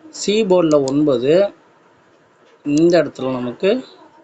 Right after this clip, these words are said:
சி போர்டுல பவர்ல நாலு நண்பா. So இது ரெண்டுமே இப்படியே சி போர்டுலயே வந்ததுனால நமக்கு ஏ போர்டுக்கு தான் வரணும்னு சொல்லி கன்ஃபார்மா இந்த ஒன்பது கொடுத்துருந்தோம் நண்பா. ஒன்பது கொடுத்தா நண்பா, இங்க தொள்ளாயிரத்தி ஐம்பத்தி ரெண்டுன்னு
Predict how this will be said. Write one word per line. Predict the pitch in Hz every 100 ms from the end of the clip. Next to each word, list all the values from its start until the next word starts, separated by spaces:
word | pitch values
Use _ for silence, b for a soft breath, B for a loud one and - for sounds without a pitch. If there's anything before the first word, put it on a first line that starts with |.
| - _ _ - -
சி | 208 196
போர்டுல | 160 147 175 196
பவர்ல | 139 156 170 175 160 135
நாலு | 151 156 135
நண்பா. | 123 117 120 _ b b b b _ -
So | 151 131 - _ _ 139
இது | 139 135
ரெண்டுமே | 151 175 180 175 202 170
இப்படியே | 147 175 185 185 170
சி | 175 185
போர்டுலயே | 175 170 170 151
வந்ததுனால | 139 135 131 123 151 180
நமக்கு | 156 143 135 135 151
ஏ | 208 196
போர்டுக்கு | 196 170 165 170
தான் | 165
வரணும்னு | 147 139 143 131
சொல்லி | 135 135 180 262 _ B B B -
கன்ஃபார்மா | 160 170 175 151 160 220 180
இந்த | 147 143
ஒன்பது | 165 180 151 135
கொடுத்துருந்தோம் | 131 131 127 127
நண்பா. | 120 120 120 - _ _ _ - _ 147
ஒன்பது | 170 196 180
கொடுத்தா | 156 147 185
நண்பா, | 170 190 269 214
இங்க | 165 151
தொள்ளாயிரத்தி | 151 170 170 160
ஐம்பத்தி | 156 151 143
ரெண்டுன்னு | 139 139 151